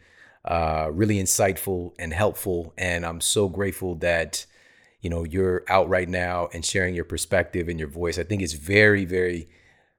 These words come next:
healing and helpful right now. You know, again, there's so much going on, so I just appreciate you. If you could,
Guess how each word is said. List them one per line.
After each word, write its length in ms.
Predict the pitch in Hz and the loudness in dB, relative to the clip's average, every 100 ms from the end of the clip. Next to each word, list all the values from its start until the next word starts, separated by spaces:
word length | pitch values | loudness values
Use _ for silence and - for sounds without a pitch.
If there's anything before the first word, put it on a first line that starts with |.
| _ _ | _ _
healing 540 | - 127 143 101 78 - | 0 6 6 6 2 -6
and 120 | 87 | 0
helpful 400 | 98 120 - 85 | 2 2 0 0
right 220 | 76 71 | 0 -2
now. 320 | 76 65 62 - | -4 -10 -12 -8
You 140 | 80 | -6
know, 140 | 78 78 | -2 -2
again, 280 | 85 92 | 0 0
there's 180 | 85 82 | 0 -2
so 560 | - - 123 127 131 127 | 0 2 6 8 8 6
much 640 | 113 123 - - - - _ - | 8 6 6 0 -2 -4 _ 2
going 340 | 110 107 98 | 4 6 6
on, 500 | 98 104 85 76 76 | 4 4 4 -2 -6
so 260 | - 92 85 | -2 0 2
I 120 | 85 | 2
just 160 | 92 - | 2 -2
appreciate 580 | 82 107 - 101 90 98 | 0 -2 2 0 0 -2
you. 160 | 85 - - - | -6 -8 -8 -2
If 100 | 104 | 0
you 80 | |
could, 360 | 110 165 170 139 | 4 6 6 4